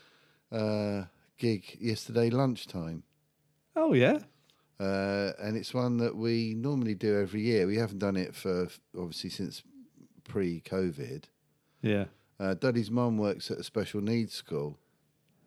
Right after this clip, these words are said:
Speaker 2: Right. Oh, wow.
Speaker 1: And, um, and we do a little outdoor gig for them every year.
Speaker 2: <laughs> How cool is that?
Speaker 1: And it's honestly, mate, it's such
Speaker 2: Oh,
Speaker 1: a
Speaker 2: it
Speaker 1: brilliant
Speaker 2: must be.
Speaker 1: afternoon.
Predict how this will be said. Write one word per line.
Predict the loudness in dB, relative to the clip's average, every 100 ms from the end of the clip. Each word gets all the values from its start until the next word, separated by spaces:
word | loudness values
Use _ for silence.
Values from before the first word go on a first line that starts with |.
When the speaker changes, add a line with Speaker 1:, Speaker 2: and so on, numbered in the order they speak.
| _
Speaker 2:
Right. | 2 4 4 2 -4 -18 _ _ _ _ 0
Oh, | 2 2 0 -2
wow. | 0 2 2 2 0
Speaker 1:
And, |
um, | -2 -2 -2 -4 -6 -8 -12 _ _ _ _ _ _ _ _ _ _
and | -4 -2 -2 -6 -10 -14
we | -6 -4
do | -2 0 2
a |
little | 2 0 0 -2 -4 -8 _ _ -4
outdoor | -4 0 2 2 2 0 -2 -8
gig | -2 -2 -2
for | -6
them | -4 -4
every | -6 -6 -8
year. | -6 -8 -8 -14 _ _
Speaker 2:
<laughs> | _ _ -18
How | -16 -16 -20 -20 -12 -12 -10 -14
cool | -10 -10 -10
is | -14
that? | -12 -12 -8
Speaker 1:
And | -4 -2 -2
it's | -2 -4 -2
honestly, | 0 2 2 -2 -2
mate, | -2 -2
it's | -4 -8
such | -10 -12 -10 -2 0 2 2
Speaker 2:
Oh, |
Speaker 1:
a | 2
Speaker 2:
it |
Speaker 1:
brilliant | 4 4 4 4 2
Speaker 2:
must | 2
be. |
Speaker 1:
afternoon. | 0 -2 -4 -4 -4 -8